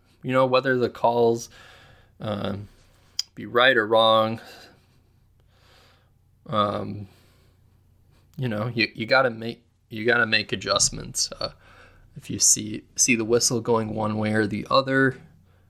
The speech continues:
Uh, <laughs> speaking of which, Bobby Portis got, uh, teed up for throwing the ball off the stanchion, which, um, is,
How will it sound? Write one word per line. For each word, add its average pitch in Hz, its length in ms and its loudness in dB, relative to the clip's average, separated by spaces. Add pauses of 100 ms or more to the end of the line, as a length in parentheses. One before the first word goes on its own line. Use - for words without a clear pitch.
(120)
Uh, 123 220 2 (240)
<laughs> - 760 -20
speaking 151 300 0
of 127 60 0
which, 131 220 0
Bobby 117 260 4
Portis 131 560 -2
got, 151 320 2 (240)
uh, 156 280 2
teed 156 320 0
up 156 220 4
for 151 480 -2 (340)
throwing 160 220 2
the 160 60 4
ball 156 280 6
off 165 260 2
the 156 80 -8
stanchion, 185 920 4 (100)
which, 113 460 0 (680)
um, 104 400 0 (2250)
is, - 360 -2